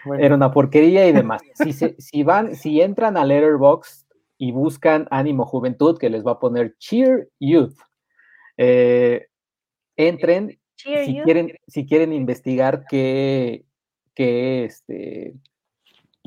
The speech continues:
Speaker 2: qué persona del gremio mamador dijo eso. El problema es que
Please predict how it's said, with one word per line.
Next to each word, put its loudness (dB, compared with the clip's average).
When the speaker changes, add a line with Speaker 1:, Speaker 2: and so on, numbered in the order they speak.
Speaker 2:
qué 0
persona 0
del 2
gremio 0
mamador 0
dijo 2
eso. -2
El -8
problema 4
es -8
que -2